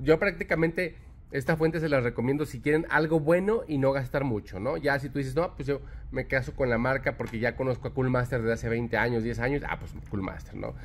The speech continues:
No pasa nada. Este ca-, este tipo de cables... Eh, sí viene también de como de calidad media, o sea, realmente es lo, lo que se necesita, no se necesita más. He visto otras fuentes con calidad un poquito más, de mayor grosor, pues, digamos, eh, este es de,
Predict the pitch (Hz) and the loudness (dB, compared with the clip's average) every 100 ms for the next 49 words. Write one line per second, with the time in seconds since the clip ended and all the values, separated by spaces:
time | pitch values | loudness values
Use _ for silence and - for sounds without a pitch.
0 | - - 101 107 120 95 78 - - - | -12 -8 -2 -2 0 -2 -4 -8 -10 -12
1 | - - 156 170 233 220 175 180 - 220 | -12 0 2 2 0 0 -2 -2 -4 0
2 | 214 160 - 143 135 180 220 - - - | 2 2 2 2 2 0 -2 -6 -16 -18
3 | - - 117 127 127 123 156 147 143 120 | -18 -2 2 4 2 2 -2 -6 -4 2
4 | 156 175 151 151 165 160 135 123 117 120 | 2 4 2 2 0 2 2 2 2 2
5 | 127 139 135 131 160 180 120 110 127 143 | 2 4 4 4 0 0 -2 0 0 0
6 | 147 131 - 147 151 131 117 120 120 107 | 0 -2 -2 -4 -2 -4 -4 -2 0 0
7 | 107 113 131 135 123 131 110 113 117 110 | -2 -2 0 0 0 -2 -4 -2 0 2
8 | 135 143 - - - 113 123 131 123 120 | 0 -4 -16 -16 -4 0 0 -2 -6 -4
9 | 127 120 - 110 101 98 104 104 107 113 | -4 -6 -2 -2 0 0 0 0 -2 -4
10 | 110 101 110 107 104 - - - - - | -8 -2 0 0 -2 -6 -18 -18 -20 0
11 | 113 117 117 123 123 127 - 104 113 120 | 2 4 4 2 2 0 2 2 4 2
12 | 110 98 107 113 101 - 98 110 101 98 | 2 0 0 0 -2 -2 -2 0 0 0
13 | 104 98 90 | 0 0 -4